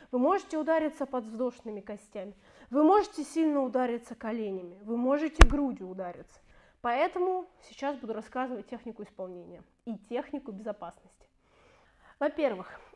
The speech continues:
мы делаем вот такую форму корпуса. Да, вы начинаете растягивать вот эти части бедер, таз, ягодицы зажимаете. То есть вы делаете свой корпус от колен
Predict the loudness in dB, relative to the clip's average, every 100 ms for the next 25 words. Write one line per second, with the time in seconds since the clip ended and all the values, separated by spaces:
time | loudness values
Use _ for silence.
0 | -2 0 2 2 2 0 -2 -4 -2 -4
1 | -2 -2 -4 -6 -8 -6 -10 -8 -12 -14
2 | _ _ _ 0 0 0 -2 0 0 -4
3 | _ _ _ _ -8 -6 -4 -4 -2 -4
4 | -4 -4 -4 -4 -6 -6 -6 -8 -6 -6
5 | -6 -8 -6 -2 -2 0 -2 -2 -10 -20
6 | -20 0 6 6 4 -4 -4 0 0 0
7 | -2 -4 -6 -4 -4 -2 -4 -6 -12 -14
8 | -20 -20 -20 -6 0 0 0 -2 -2 0
9 | 0 -2 -6 -10 -2 2 2 2 4 6
10 | 4 2 -2 -4 -14 -20 -20 -20 _ 0
11 | 0 2 0 2 4 2